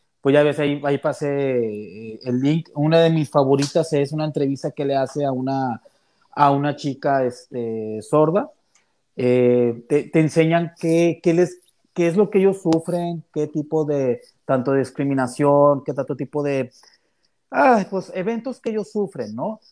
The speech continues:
Pero cosas que uno desconoce. Yo les puedo decir algo que aprendí de las entrevistas que hace mi amiga Jenny, quien ella también tuvo un accidente automovilístico hace doce años,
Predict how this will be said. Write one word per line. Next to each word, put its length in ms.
Pero 220
cosas 280
que 80
uno 180
desconoce. 720
Yo 120
les 140
puedo 220
decir 260
algo 200
que 80
aprendí 440
de 100
las 140
entrevistas 480
que 100
hace 200
mi 160
amiga 320
Jenny, 340
quien 160
ella 180
también 280
tuvo 180
un 60
accidente 460
automovilístico 960
hace 180
doce 300
años, 440